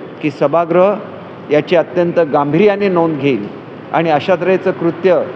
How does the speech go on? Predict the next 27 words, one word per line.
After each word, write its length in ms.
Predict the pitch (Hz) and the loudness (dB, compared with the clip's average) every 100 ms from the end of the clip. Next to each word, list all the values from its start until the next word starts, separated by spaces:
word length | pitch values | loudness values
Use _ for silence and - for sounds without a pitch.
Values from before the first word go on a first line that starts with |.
| - - - | -12 -14 -4
करण्याची 680 | 151 151 170 156 190 185 185 - - - - - | 0 0 0 -2 0 0 0 -4 -14 -16 -18 -10
हिंमत 420 | 135 175 185 165 - - - - | -4 0 0 -2 -4 -16 -16 -4
ही 80 | 170 | 2
आजपर्यंत 600 | 151 170 - 175 180 165 190 202 - - | 2 2 -2 -2 0 2 2 2 -2 -4
महाराष्ट्रातल्या 680 | 139 165 156 180 170 185 | 0 0 -2 0 0 0
कुठल्याही 460 | 202 151 151 165 190 | -2 -2 0 2 2
नागरिकाने 640 | 175 143 135 170 175 190 | 0 0 2 2 2 0
केलेली 380 | 180 170 156 147 | 0 2 2 0
नव्हती, 320 | 131 117 117 101 - - - - | -2 -4 -8 -10 -14 -16 -12 -2
कारण 240 | 147 175 175 | 0 0 0
ते 80 | 185 | 0
सर्वोच्च 600 | - 147 175 185 180 170 | 0 0 0 2 0 2
सभागृह 460 | 170 165 165 165 | 2 2 2 2
असतं, 360 | 156 - 175 196 - - - - | 2 0 0 0 -4 -14 -14 -4
त्याला 240 | 156 170 156 | 0 2 2
घटनात्मक 680 | 139 131 165 175 180 175 | 0 0 -2 -2 0 2
अधिकार 360 | 165 165 165 170 | 2 2 2 2
आहेत 300 | 160 160 175 - - - - - - | 2 0 -2 -4 -14 -16 -16 -16 -4
आणि 320 | 143 165 175 147 | -2 0 0 2
या 160 | 165 | 2
संदर्भातल्या 760 | 180 180 175 170 165 156 135 104 - - - - - | 2 0 0 2 0 2 2 2 -4 -14 -14 -16 -10
प्रिव्हिलेज 440 | - 151 170 185 175 | 0 2 4 4 2
मोशनच्या 540 | 165 156 180 175 185 | 0 0 0 0 0
संदर्भातले 640 | 180 185 180 180 180 180 180 | 0 0 0 2 0 2 2
जे 100 | 175 | 2
अधिकार 380 | 156 165 160 | 0 0 0
आहेत 140 | 143 | 0